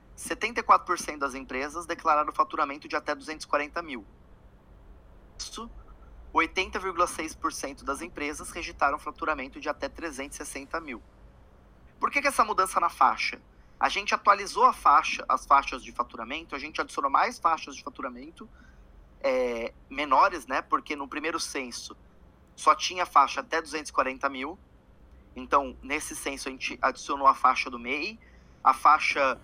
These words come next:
é, eu acho que é da, da microempresa e da faixa da pequena empresa, né? Que é, é, oitenta e um a cento e oitenta microempresa, oi-, cento e oitenta a trezentos e sessenta, é, pequena empresa.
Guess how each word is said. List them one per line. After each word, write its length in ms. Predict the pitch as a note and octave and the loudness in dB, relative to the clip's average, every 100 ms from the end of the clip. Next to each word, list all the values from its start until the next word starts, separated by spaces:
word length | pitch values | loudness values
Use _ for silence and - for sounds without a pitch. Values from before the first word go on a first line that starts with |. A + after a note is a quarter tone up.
| - - - - A#2 | -16 -20 -20 -14 -2
é, 80 | |
eu 100 | B2 | 6
acho 220 | B2+ B2 - | 6 6 -4
que 60 | |
é 60 | B2+ - - | -6 -6 0
da, 400 | C3 B2+ A#2+ A2+ - | 6 8 6 4 0
da 140 | B2+ | -2
microempresa 960 | B2 D#3 - - C3+ - D3+ E3 G3+ F#3 | -2 -6 -8 -8 -8 -6 -6 -4 -4 -4
e 60 | D3+ | 0
da 140 | C3+ | 0
faixa 440 | - C#3 C3+ C#3+ | 4 4 4 -2
da 80 | B2+ | -6
pequena 480 | - - - D3 C#3 | -6 -10 -10 -8 -8
empresa, 480 | B2+ B2 D#3 G3+ B2+ | -8 -6 -4 -4 -4
né? 180 | C#3 - - - - - - - - - - - - - | -4 -8 -20 -20 -20 -20 -20 -20 -20 -20 -20 -20 -20 -4
Que 120 | C#3 | 0
é, 180 | A#2+ - - - - | 0 -2 -20 -20 -10
é, 240 | - B2 - - | -4 -4 -4 -6
oitenta 480 | C#3 - E3 E3 | -6 -4 -6 -2
e 20 | D#3 | 0
um 100 | C#3+ | 0
a 60 | |
cento 300 | - D3 C3+ | -2 -6 -4
e 20 | |
oitenta 380 | B2+ B2 C#3+ C3+ | -6 -6 -10 -10
microempresa, 600 | B2 - B2+ C#3 D#3 E3 | -12 -12 -12 -6 -6 -4
oi-, 120 | C#3 - - | -6 -10 -18
cento 320 | - D3+ C#3+ | -12 -10 -6
e 60 | C#3 | -6
oitenta 380 | C3+ C3+ C3 C3+ | -6 -8 -8 -10
a 20 | |
trezentos 420 | B2 B2 B2+ B2+ | -10 -10 -10 -12
e 80 | B2+ | -14
sessenta, 500 | - B2 A#2 - G#2+ - - - - _ - - | -10 -8 -8 -12 -16 -16 -20 -20 -20 _ -20 -12
é, 200 | A2+ A2+ | -8 -8
pequena 360 | - B2 C3+ B2+ | -8 -6 -6 -6
empresa. 560 | C3 B2 C3 C#3 G3+ | -8 -6 -6 -4 -8